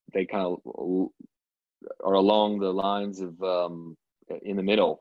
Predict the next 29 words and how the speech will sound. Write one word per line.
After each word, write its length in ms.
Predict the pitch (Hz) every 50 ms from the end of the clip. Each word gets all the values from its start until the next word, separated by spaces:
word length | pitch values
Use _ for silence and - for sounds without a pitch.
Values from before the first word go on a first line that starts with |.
| - -
of 100 | 87 85
both 160 | 92 92 90
of 80 | 87 82
those 180 | 80 78 -
things, 400 | - 90 85 78 73 73 73 - -
you 80 | 85
know? 300 | 82 80 82 87 85 82 _ _ _ _ _ _ _ _ _ -
And 260 | 78 80 80 80 78
so 100 | - 87
they're 200 | 85 87 87 87
opening 420 | 85 85 82 - 85 82 82 82
up, 140 | 85 82 82 -
it 100 | - -
seems 260 | - - 90 82 78 76
like 200 | 85 78 76 -
a 60 | 76
lot 180 | 76 78 80
of 80 | 82 78
them 160 | 80 78 78
in 120 | 73 71 73
mid-June-ish 840 | 76 78 76 71 76 82 80 80 80 80 80 80 - - - -
or 80 | 78 -
so. 400 | - - 80 76 76 76 73 71 _ _ _ _ _ _ _ _ - _ - -
Uh, 120 | - 76
but 180 | 73 87 92 90
you 120 | 92 98
do, 100 | 98 101
you 220 | 107 107 95 95 92
have, 220 | 98 95 92 87